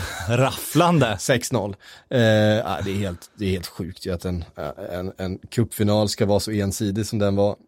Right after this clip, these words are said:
Speaker 1: Men, eh, ja, Watford hade ju ingenting bara att, att sätta emot.
Speaker 2: Ja, så är det.
Speaker 1: Sen satte de ju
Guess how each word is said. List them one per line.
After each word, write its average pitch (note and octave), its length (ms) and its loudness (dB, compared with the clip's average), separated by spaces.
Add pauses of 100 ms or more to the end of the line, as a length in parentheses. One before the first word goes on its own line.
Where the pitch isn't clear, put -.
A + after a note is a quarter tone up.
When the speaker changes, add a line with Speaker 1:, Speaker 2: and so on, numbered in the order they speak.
(220)
Speaker 1:
Men, G#2 340 -2
eh, G#2 560 2 (380)
ja, F2 200 -8
Watford A#2+ 420 -2
hade G#2+ 240 2
ju G#2+ 120 2
ingenting G#2 460 -2
bara F#2 180 -4
att, - 260 -12
att A#2+ 60 -10
sätta G#2 260 -8
emot. A2+ 260 -12 (120)
Speaker 2:
Ja, G2+ 180 -4
så A3+ 120 -4
är A#3+ 60 -6
det. A#2 160 -6
Speaker 1:
Sen G#2+ 160 -6
satte G#2+ 220 0
de F#2+ 160 2
ju G2 340 -6